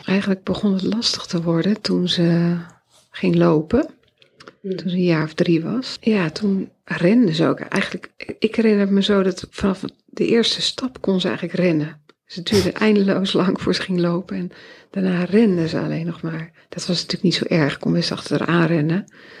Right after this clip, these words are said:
Speaker 1: Maar ze rende dus elk voortuintje in, elk hekje. Alles moest aan en open en lampen en heel obsessief.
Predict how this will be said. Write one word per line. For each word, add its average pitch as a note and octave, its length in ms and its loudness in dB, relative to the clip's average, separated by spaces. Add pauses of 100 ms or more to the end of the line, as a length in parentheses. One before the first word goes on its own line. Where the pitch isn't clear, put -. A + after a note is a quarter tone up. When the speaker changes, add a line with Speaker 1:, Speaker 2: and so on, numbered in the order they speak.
(220)
Speaker 1:
Maar F3 120 -4
ze F3+ 100 0
rende F3+ 280 4
dus E3+ 360 -2
elk F3 360 0 (280)
voortuintje E3 680 0
in, F3 300 0
elk F3+ 240 0
hekje. - 460 -2
Alles F#3 340 -2
moest G3 400 0
aan E3 300 0
en D#3+ 140 -2
open F3 500 -2
en E3+ 160 -2
lampen E3 540 0
en E3+ 220 -4 (500)
heel F3+ 600 0 (580)
obsessief. - 840 -6